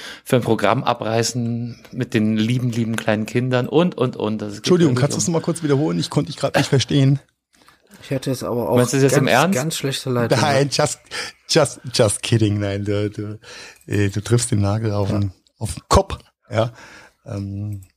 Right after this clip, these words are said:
Speaker 2: es ist
Speaker 1: Einfach ein
Speaker 2: für
Speaker 1: bisschen entschleunigen, ein bisschen
Speaker 3: Ja,
Speaker 1: nachdenken,
Speaker 3: aber seid
Speaker 1: ein bisschen
Speaker 3: nicht enttäuscht,
Speaker 1: mehr Empathie.
Speaker 3: weil, äh, seid nicht enttäuscht, wenn es nicht so ist, denn der Mensch hat immer wieder bewiesen, dass er halt einfach aus der Geschichte nicht lernen möchte.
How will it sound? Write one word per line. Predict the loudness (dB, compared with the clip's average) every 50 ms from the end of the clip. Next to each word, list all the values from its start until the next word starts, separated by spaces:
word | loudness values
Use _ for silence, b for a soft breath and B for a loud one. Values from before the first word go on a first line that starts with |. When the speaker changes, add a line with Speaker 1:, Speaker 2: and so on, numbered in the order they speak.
| _ _ _ -20 -20 _
Speaker 2:
es | -18 -16
ist | -12 -10 -8 -8 -8 -8 -10 -14 -18 -20 b b b b b b b -6
Speaker 1:
Einfach | -6 -2 0 0
ein | 0 0
Speaker 2:
für | 0 0 0
Speaker 1:
bisschen | 0 2 2 0 0
entschleunigen, | 0 -2 -2 -2 0 2 2 4 4 2 0 0 0 0 -2
ein | -2
bisschen | -2 -4 -4 -2 -2 0 0
Speaker 3:
Ja, | 0 0 0 0
Speaker 1:
nachdenken, | 0 0 0 0 2
Speaker 3:
aber | 2 4
seid | 4 4
Speaker 1:
ein | 4 4
bisschen | 2 2 2 2 2
Speaker 3:
nicht | 4 4
enttäuscht, | 4 4 4 2 2 2
Speaker 1:
mehr | 2
Empathie. | 4 4 2 2 2 0 -2 -2 -2
Speaker 3:
weil, | -2 -4
äh, | -2
seid | -2 0 0 0 0 -2
nicht | 0 0
enttäuscht, | 0 0 2 2 2 2 0 -2
wenn | -2
es | -2 0
nicht | 0 0 2 2
so | 2 2 2
ist, | 2 0 0 -2
denn | -2 0 0 -2 -2 -4 -6 b b b b b b b b b b _ _ _ _ -8
der | -6 -2
Mensch | 0 0 0 0 -2
hat | -4 -6 -4
immer | -2 0 0 2
wieder | 4 4 4 4
bewiesen, | 4 2 0 0 0 0 0 -2 -2
dass | -2 -2 -2 -2
er | -4 -2 -2 -2 -4 -6 -6 -4
halt | -2 -2 -2 -4 -6
einfach | -10 -10 -8 -4 -2 -2 0 0
aus | -2 0 2
der | 0 2
Geschichte | 2 0 0 0 -2 0 0 0 0
nicht | 0 -2 0 2
lernen | 2 2 4 2 0 -2
möchte. | -2 -4 -4 -2 -2 -2 -2 -2